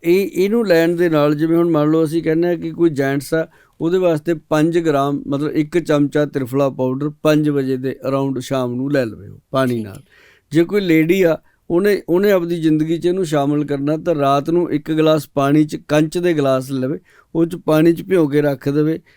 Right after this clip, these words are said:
Speaker 1: ਤੇ ਉਹਨੂੰ ਸਵੇਰੇ ਘੋਲ ਕੇ ਪੀ ਲਵੇ। ਤਾਂ ਉਹ ਤੁਸੀਂ ਇਹ ਦੇਖਿਓ ਕਿ ਇਹ, ਇਹ ਜਿਵੇਂ ਨਾ ਦਾਰੂ ਪੀਣ ਵਾਲੇ ਨਹੀਂ ਦਾਰੂ ਸ਼ੁਰੂ ਕਰਦੇ ਹੁੰਦੇ,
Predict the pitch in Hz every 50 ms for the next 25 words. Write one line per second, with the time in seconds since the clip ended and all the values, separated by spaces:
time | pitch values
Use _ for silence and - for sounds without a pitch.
0 | _ _ _ 151 147 - 170 185 196 180 - 156 151 156 160 165 175 156 - 185
1 | 175 165 151 131 120 151 151 139 151 139 127 127 127 135 147 160 170 - _ _
2 | _ _ - 151 - - 147 147 - 170 151 180 202 208 190 175 175 147 - 175
3 | 180 180 180 214 214 214 214 - - - 190 185 175 185 190 202 214 226 240 202
4 | 165 156 156 160 175 170 185 185 185 185 185 180 180 190 208 233 262 247 208 190
5 | 185 185 190 156 180 196 208 202 190 175 160 151 151 170 175 160 139 123 120